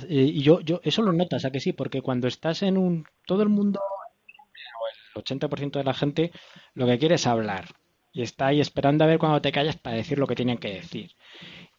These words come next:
y al final no se llega a ningún lado. Pero cuando alguien dice algo y te das cuenta que es que te ha escuchado, que tiene que ver con lo que tú has dicho y se acuerda de algo que has dicho, o sea, pues a esa persona,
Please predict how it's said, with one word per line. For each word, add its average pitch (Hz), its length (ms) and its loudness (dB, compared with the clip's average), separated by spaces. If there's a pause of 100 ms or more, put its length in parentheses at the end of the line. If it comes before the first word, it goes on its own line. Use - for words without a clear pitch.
(100)
y 127 280 -2
al 117 120 2
final 127 280 2
no 127 80 2
se 120 140 -2
llega 110 160 -2
a - 20 -2
ningún 107 320 -6
lado. 110 200 -12
Pero 120 180 -4
cuando 127 680 2
alguien 214 580 0
dice 180 440 -4
algo 127 440 -6 (120)
y 123 100 -6
te 143 80 0
das 143 100 -2
cuenta 175 280 -4
que - 100 -10
es 135 80 -6
que 151 120 -8
te 139 180 -10
ha 165 40 -6
escuchado, 143 720 -10 (440)
que 113 140 -8
tiene 147 280 -2
que 139 120 -2
ver 147 140 0
con 139 120 0
lo 127 80 2
que 117 100 -2
tú 139 120 -4
has 123 120 -2
dicho 127 340 -4
y 127 60 -6
se - 140 -2
acuerda 151 400 -2
de 147 100 -2
algo 147 180 -2
que 143 100 -6
has 127 160 -6
dicho, 135 320 -8
o - 80 -10
sea, 120 200 -2 (720)
pues 110 180 -6
a 120 40 -2
esa 190 160 0
persona, 190 540 0